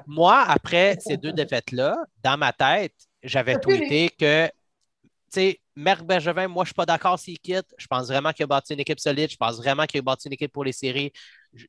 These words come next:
Speaker 1: j'aime, moi, ce que, qu'est-ce qu'il a bâti avec cette équipe-là. Mais si jamais, après une défaite puis une débandade comme ça contre les Leafs, il perdait sa job, j'aurais compris. Mais aujourd'hui, impossible. Il, il, ces deux victoires-là, ils ont peut-être sauvé sa ga-, sa, sa job,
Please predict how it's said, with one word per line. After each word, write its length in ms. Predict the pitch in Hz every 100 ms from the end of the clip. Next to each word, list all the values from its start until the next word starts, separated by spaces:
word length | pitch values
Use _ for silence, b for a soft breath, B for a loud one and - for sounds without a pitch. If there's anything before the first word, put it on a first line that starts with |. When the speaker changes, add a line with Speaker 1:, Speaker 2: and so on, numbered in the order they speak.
| -
Speaker 1:
j'aime, 320 | 107 165 165
moi, 160 | 160
ce 80 | 151
que, 240 | - 135 -
qu'est-ce 160 | - 151
qu'il 60 | 151
a 40 |
bâti 380 | 127 135 - 160
avec 140 | 147
cette 100 | -
équipe-là. 460 | 139 139 - 147 170 b b b b b b _ _ _ _
Mais 580 | 127 147 160 190 185 147 _
si 320 | - - 190
jamais, 540 | 156 165 147 160 170 170
après 280 | 131 - 139
une 140 | 127
défaite 400 | 117 139 - 147 -
puis 120 | -
une 80 | 117
débandade 440 | 117 127 120 127 -
comme 140 | 123
ça 100 | 139
contre 220 | 127 113
les 80 | 120
Leafs, 240 | 120 131 - - -
il 80 |
perdait 280 | 117 113 -
sa 160 | - 110
job, 240 | 127 131 123
j'aurais 260 | 117 113
compris. 340 | 113 101 - - _ b b b b b
Mais 300 | 113 113 131 -
aujourd'hui, 720 | 151 160 123 113 127 139 294 -
impossible. 580 | 151 - 107 151 139 107
Il, 480 | 113 113 117 - _
il, 240 | 135 113 - _ _
ces 220 | - 151
deux 180 | 135 180
victoires-là, 460 | 165 156 151 135 160
ils 80 | 139
ont 60 |
peut-être 220 | - 131
sauvé 180 | - 117
sa 160 | 123 113
ga-, 180 | 117 110
sa, 260 | 120 110
sa 180 | 107 117
job, 180 | 110 143